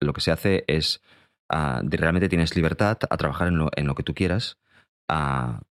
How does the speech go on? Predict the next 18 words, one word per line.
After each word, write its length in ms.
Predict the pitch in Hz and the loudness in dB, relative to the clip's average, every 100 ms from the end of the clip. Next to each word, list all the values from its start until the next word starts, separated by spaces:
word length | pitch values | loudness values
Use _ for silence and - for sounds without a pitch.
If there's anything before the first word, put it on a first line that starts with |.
| _ _ _ | _ _ _
y 140 | 90 | 0
no 380 | 85 87 98 - _ - | 2 2 0 -4 _ -2
tienes 340 | 104 101 - | 0 2 0
por 180 | - 87 | -2 0
qué 120 | 87 | 2
encontrar, 800 | 85 85 82 80 80 78 - - _ 85 | 2 2 0 2 0 0 -2 -6 _ -2
no 80 | |
tienes 220 | 87 104 - | 2 0 0
por, 180 | 92 - | -4 -4
el 140 | 80 85 | -4 -2
resultado 360 | - 101 117 | -2 -2 0
de 40 | 123 | -2
tu 60 | |
s-, 360 | 104 - - - - | -4 -8 -12 -8 -2
trabajo 360 | 95 113 131 | 0 0 -2
puede 260 | - 104 95 | -2 0 0
ser 360 | - 90 82 - | 0 0 0 -2
desde 760 | 78 69 - 73 69 62 - | -4 -4 -4 -2 -2 -4 -8